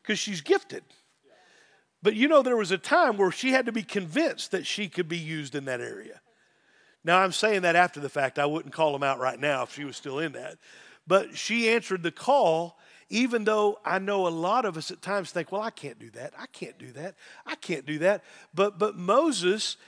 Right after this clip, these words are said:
was a prime example of, "I can't do that." And God said, "Yes, you can. Yes, you can. And here's how you can do it. Here's how you'll make all that happen." So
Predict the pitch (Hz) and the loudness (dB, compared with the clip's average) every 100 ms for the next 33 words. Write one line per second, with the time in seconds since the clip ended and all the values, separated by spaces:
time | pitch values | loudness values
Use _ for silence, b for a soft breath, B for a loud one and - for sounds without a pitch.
0 | b - 190 214 196 233 254 254 196 247 | b 2 4 4 2 2 2 2 2 4
1 | 285 175 214 247 226 185 190 196 220 165 | 4 2 0 0 -2 -2 0 0 0 4
2 | 185 156 165 135 143 - 175 - 135 123 | 2 2 -4 -2 -2 -2 -10 -8 -8 -4
3 | 135 131 170 - 147 127 139 143 143 143 | -4 -6 -10 -6 -6 -4 -6 -6 -4 -6
4 | 151 147 160 151 123 107 B B B 170 | -8 -10 -6 -6 -6 -10 B B B -2
5 | 190 165 175 165 170 170 170 185 202 156 | 0 0 0 0 0 0 0 4 4 4
6 | 135 123 127 - 113 107 160 147 | 0 -2 -4 -6 -14 -6 -2 -2